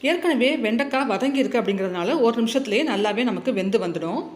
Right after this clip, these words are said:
இப்போ இது ஒரு மூடி போட்டு ஒரு, ஒரு நிமிஷம் நல்லா சிம்மில் வச்சு நல்லா வேக வச்சு எடுத்து வச்சுக்கோங்க. இப்போ பாருங்க, நல்லா கொதி வந்துடுச்சு. அவ்வளோதான், இப்போ டேஸ்டியான வெண்டைக்காய் பருப்பு பச்சடி சூப்பரா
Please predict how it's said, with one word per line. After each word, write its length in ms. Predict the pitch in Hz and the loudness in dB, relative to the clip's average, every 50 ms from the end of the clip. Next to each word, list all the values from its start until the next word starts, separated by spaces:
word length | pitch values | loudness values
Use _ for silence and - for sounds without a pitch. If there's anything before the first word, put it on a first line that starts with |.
| - - - - - - - - - - - - | -20 -20 -20 -20 -20 -20 -20 -20 -20 -20 -20 -10
இப்போ 100 | 247 - 311 | -6 -4 -2
இது 100 | 269 277 247 | 0 0 2
ஒரு 80 | 226 233 | 2 2
மூடி 160 | 277 320 302 - - | 0 0 0 0 -2
போட்டு 220 | 208 190 - 302 440 523 - 285 233 | -2 -2 -2 -2 -2 -2 -4 -4 -2
ஒரு, 80 | 226 202 233 247 | 0 4 4 4
ஒரு 100 | 269 285 269 | 4 4 2
நிமிஷம் 300 | 233 220 - - 254 370 - | 0 0 0 -2 -6 -6 -4
நல்லா 160 | 269 226 226 226 - | -4 -2 -2 -2 0
சிம்மில் 320 | 277 269 285 294 269 214 180 | 0 0 2 2 2 2 0
வச்சு 300 | 165 - - - 214 294 - - 302 | -2 -4 -4 -4 -4 -4 -4 -4 -2
நல்லா 180 | 233 226 240 233 208 | 0 0 0 2 2
வேக 180 | 208 208 202 208 185 | 0 0 0 0 -2
வச்சு 140 | 185 - - 302 | -2 -2 0 0
எடுத்து 180 | 214 175 196 185 | 0 0 -2 -6
வச்சுக்கோங்க. 400 | 170 - - - 180 165 165 170 190 262 320 - - | -8 -8 -6 -6 -6 -4 -4 -4 -4 -4 -4 -4 -4
இப்போ 140 | - 262 - 214 | -4 -4 -2 -2
பாருங்க, 260 | 190 185 175 175 180 220 302 285 | -4 -2 -4 -4 -6 -4 -2 0
நல்லா 180 | 233 233 262 262 254 | 0 0 2 2 2
கொதி 180 | 233 214 214 240 208 | 2 2 2 0 -2
வந்துடுச்சு. 420 | 190 175 180 175 170 - - 185 214 320 - - - - - - - - - - - - - _ _ - - - - - - - - - - - - - - - _ _ - - - - - - _ - _ _ - - - - - _ - - _ _ _ _ _ _ - - _ _ - - - - _ - - - - - - - - - - - - - - - - - 220 | -2 -4 -4 -6 -6 -6 -4 -4 -4 -4 -4 -8 -14 -18 -20 -20 -20 -20 -20 -20 -20 -20 -20 _ _ -20 -20 -20 -20 -20 -20 -20 -20 -20 -20 -20 -20 -20 -20 -20 _ _ -20 -20 -20 -20 -20 -20 _ -20 _ _ -20 -20 -20 -20 -20 _ -20 -20 _ _ _ _ _ _ -20 -20 _ _ -20 -20 -20 -20 _ -20 -20 -20 -20 -20 -20 -20 -20 -20 -20 -20 -20 -20 -20 -20 -10 -4 -2
அவ்வளோதான், 380 | 247 302 359 339 247 214 233 247 208 | 0 2 2 2 2 0 -2 -2 -2
இப்போ 140 | 240 269 277 277 277 | 0 0 2 2 2
டேஸ்டியான 680 | 269 285 330 330 - - 269 233 202 196 190 202 247 277 214 202 | 2 2 2 0 0 -2 0 0 0 -2 -2 -2 -4 -2 0 0
வெண்டைக்காய் 500 | 214 262 277 339 311 - 240 277 277 - | 0 2 2 0 0 0 0 -2 0 0
பருப்பு 280 | 208 220 262 269 - - - | 0 0 -2 -4 -4 -4 -4
பச்சடி 260 | 214 - 214 185 220 302 349 - | -4 -2 -2 -2 0 0 0 2
சூப்பரா 300 | 277 262 - - 196 226 | 0 0 0 0 0 0